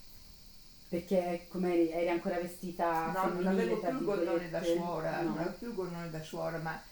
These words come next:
Speaker 2: tipo, ave-, ero proprio applichettone in quell'epoca, avevo i capelli lunghi, di cui non me ne fregava nulla, sti capelletti brutti. <laughs> Non, non sono una da portare i capelli lunghi, quindi ero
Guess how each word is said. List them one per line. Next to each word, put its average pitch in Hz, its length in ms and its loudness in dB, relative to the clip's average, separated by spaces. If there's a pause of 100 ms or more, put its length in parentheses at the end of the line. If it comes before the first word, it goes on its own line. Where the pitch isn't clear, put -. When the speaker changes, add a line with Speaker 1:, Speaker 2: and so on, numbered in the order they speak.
(180)
Speaker 2:
tipo, - 300 0
ave-, 214 180 0
ero 214 240 2
proprio 269 320 -4
applichettone 208 920 -4
in 208 100 -8
quell'epoca, 190 480 -4
avevo 196 160 -2
i - 20 -12
capelli 190 420 -4
lunghi, 180 540 -4
di 165 140 -6
cui 180 100 -10
non 175 100 -8
me 170 100 -8
ne 175 140 -10
fregava 165 360 -2
nulla, 180 320 -8
sti - 180 -16
capelletti - 600 -8
brutti. 247 600 -8
<laughs> - 520 -6
Non, 202 320 0
non 180 180 -2
sono 226 260 -4
una 196 200 -2
da 165 80 -4
portare 165 360 -4
i 156 40 -4
capelli 156 360 -6
lunghi, 156 560 -6
quindi 170 240 -8
ero 165 140 -6